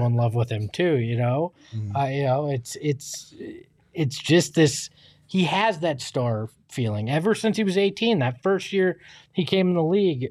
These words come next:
Speaker 1: uh, you know, and we were around him with the team. Everybody said, "This guy isn't an eighteen-year-old. This guy is acting like
Speaker 2: Mm-hmm.
Speaker 1: a twenty-four, twenty-five-year-old N B A vet." He's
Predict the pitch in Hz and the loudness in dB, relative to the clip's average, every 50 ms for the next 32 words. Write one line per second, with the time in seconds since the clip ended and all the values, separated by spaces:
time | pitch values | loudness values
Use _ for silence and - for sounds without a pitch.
0 | - - 139 139 123 - - 147 143 143 135 135 131 131 - - _ _ - - | -8 -8 -8 -8 -8 -8 -6 -4 -2 -2 0 -2 -2 -4 -6 -12 _ _ -6 -2
1 | 151 147 143 139 139 139 123 - 147 139 127 139 151 156 147 151 151 147 139 139 | 0 0 0 0 -2 -4 -6 -10 -12 -10 -6 -2 -2 0 2 2 2 2 2 2
2 | 147 170 180 190 190 170 - 170 151 143 139 135 135 - - - - - _ _ | 0 2 2 2 2 2 2 2 2 2 2 0 -2 -4 -8 -16 -20 -20 _ _
3 | - - 143 156 151 - 156 139 - - - 185 214 214 196 156 131 120 113 117 | -12 -2 0 0 0 2 0 -2 -2 -2 0 2 2 2 2 2 2 2 0 0
4 | - _ _ _ _ _ _ _ - 160 180 208 180 156 165 165 147 - - 151 | -4 _ _ _ _ _ _ _ -4 0 2 2 2 2 2 2 2 2 2 2
5 | 135 123 117 110 - - _ _ - 139 151 - - - 117 107 - 127 135 131 | 2 2 0 -2 -6 -12 _ _ -6 -6 -6 -6 -6 -8 -8 -6 -6 -6 -6 -6
6 | 127 131 123 113 131 123 120 110 110 120 131 135 - - - 117 107 98 95 90 | -6 -6 -4 -2 -2 -2 -2 -2 -2 -4 -4 -4 -6 -6 -4 -4 -4 -2 -4 -6
7 | 87 92 92 - - 139 - - - 147 120 139 143 135 127 120 - 107 107 117 | -8 -12 -12 -8 -6 -6 -6 -4 -2 -2 2 2 2 2 2 0 -2 -2 -4 -4
8 | 127 135 - - 151 135 120 117 120 117 - - - - 104 92 87 95 98 104 | -4 -4 -4 -2 -2 0 0 0 0 -2 -4 -8 -6 -6 -4 -4 -2 -2 -2 -2
9 | 131 120 - - 151 151 143 135 123 - _ - 151 143 143 139 131 - - 151 | -2 -2 -4 -4 -2 0 0 0 -2 -4 _ -4 -2 0 0 0 -2 -4 -4 -2
10 | 143 131 123 - 143 143 143 139 131 131 139 135 131 127 123 127 123 120 - - | -2 -2 -2 0 0 2 2 2 0 0 2 2 2 2 2 2 0 -2 -6 -12
11 | - - - _ _ - 165 170 156 156 160 147 143 135 123 113 123 143 156 170 | -20 -20 -20 _ _ -2 0 0 0 0 0 2 0 0 0 0 0 0 2 0
12 | 147 131 - - _ _ _ _ _ _ - - 147 143 | 0 -2 -4 -10 _ _ _ _ _ _ -6 -4 -2 -2